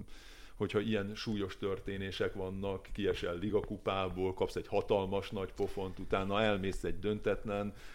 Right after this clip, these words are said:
játszani az Evertonen egy rangadóra úgy, hogy nem adják meg azt a gólodat, döntő gólodat, ami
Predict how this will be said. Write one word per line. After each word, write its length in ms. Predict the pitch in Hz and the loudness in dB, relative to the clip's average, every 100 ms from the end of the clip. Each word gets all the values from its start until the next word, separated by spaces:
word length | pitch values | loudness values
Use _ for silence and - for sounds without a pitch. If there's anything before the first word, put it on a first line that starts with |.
| - - | -12 -2
játszani 560 | 104 104 101 95 101 95 | 2 2 2 -2 -2 -2
az 140 | 92 | 2
Evertonen 540 | 98 98 95 101 98 | 4 4 2 0 -2
egy 120 | 92 92 | 0 0
rangadóra 520 | 95 95 92 92 95 | 0 0 2 2 2
úgy, 160 | 101 - | 2 2
hogy 200 | 98 87 - - | 0 -2 -8 -2
nem 200 | 107 101 | 0 2
adják 360 | 98 95 90 101 | 2 2 0 0
meg 140 | 92 | 2
azt 200 | 98 - | 2 4
a 60 | 101 | 0
gólodat, 460 | 98 95 92 92 87 | 2 2 4 2 2
döntő 360 | 98 92 92 | -2 0 -2
gólodat, 420 | 92 92 98 95 | 0 4 4 4
ami 400 | 95 92 92 92 | 2 2 4 4